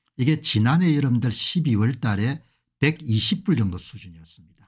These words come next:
이게 지금 칠백이십육 불까지 올라간 겁니다. 어마어마한 거죠.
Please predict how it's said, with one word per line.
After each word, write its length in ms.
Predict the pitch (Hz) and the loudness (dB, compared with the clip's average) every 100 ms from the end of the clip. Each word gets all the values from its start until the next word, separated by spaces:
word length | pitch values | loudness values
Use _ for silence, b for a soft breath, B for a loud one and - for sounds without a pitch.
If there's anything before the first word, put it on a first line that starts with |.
| _ _ _ _ 117 | _ _ _ _ -4
이게 140 | 127 | -2
지금 220 | - 127 | 0 -2
칠백이십육 1080 | - - 190 170 185 - 110 101 151 160 165 | 0 0 2 2 0 0 -2 0 2 0 0
불까지 360 | 185 165 113 104 | -2 0 -2 -4
올라간 440 | 98 87 87 _ | -10 -10 -16 _
겁니다. 240 | _ _ _ _ _ _ _ _ | _ _ _ _ _ _ _ _
어마어마한 720 | 107 107 120 143 156 165 165 165 | -2 0 2 2 2 2 2 0
거죠. 260 | 165 - | -2 -8